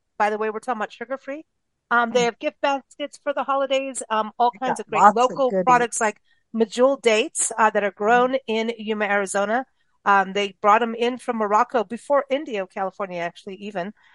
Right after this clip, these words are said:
Speaker 1: And, um, they have no, uh, natural pests, so you don't even have to worry about getting 'em organic. And they are the royal Medjool dates that you can stuff with peanut butter and all kinds of good stuff. But I know, Ivan, you're gonna go, "There's a lot of sugar in there," but it's not like a candy bar.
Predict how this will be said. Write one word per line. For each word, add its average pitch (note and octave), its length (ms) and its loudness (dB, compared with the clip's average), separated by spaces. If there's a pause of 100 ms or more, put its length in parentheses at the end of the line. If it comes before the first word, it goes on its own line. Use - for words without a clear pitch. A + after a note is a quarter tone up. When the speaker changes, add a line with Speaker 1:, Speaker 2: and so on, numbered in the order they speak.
(240)
Speaker 1:
And, A3+ 240 4
um, A3 160 4
they A#3+ 140 4
have B3+ 100 0
no, C#4+ 440 4
uh, A#3 200 2
natural A3+ 500 -4 (100)
pests, - 460 -2
so - 160 -6
you A3 140 -6
don't C#4+ 180 -2
even B3+ 180 -10
have C4 160 -2
to A#3+ 100 -8
worry A#3+ 240 2
about A#3 260 -2
getting G#3+ 220 -4
'em G3+ 80 -8
organic. G3+ 680 -2 (500)
And A#3 340 4 (120)
they B3 180 6
are B3 140 8
the A#3 160 2
royal B3 420 6
Medjool A#3+ 440 0
dates A3 320 0
that G3+ 100 -10
you G#3+ 100 -10
can A3 160 -6
stuff - 380 -2
with - 180 -8
peanut A#3+ 280 -6
butter G#3 160 -2
and G3+ 80 -4
all G3 100 -4
kinds G#3+ 240 -10
of - 80 -16
good G3+ 100 -10
stuff. - 300 -4 (420)
But A3+ 140 6
I A#3+ 100 6
know, B3 480 6
Ivan, A3 340 2
you're A3 120 0
gonna G#3 160 -4
go, G3+ 160 0
"There's G3+ 200 -2
a C#4+ 60 0
lot A#3 160 0
of G#3+ 80 -6
sugar A#3 300 -4
in F#3+ 120 -2
there," F3+ 160 -2
but A3 120 0
it's A#3 160 -2
not A#3+ 220 4
like A3+ 200 0
a A3 60 -10
candy B3 340 -4
bar. - 340 -8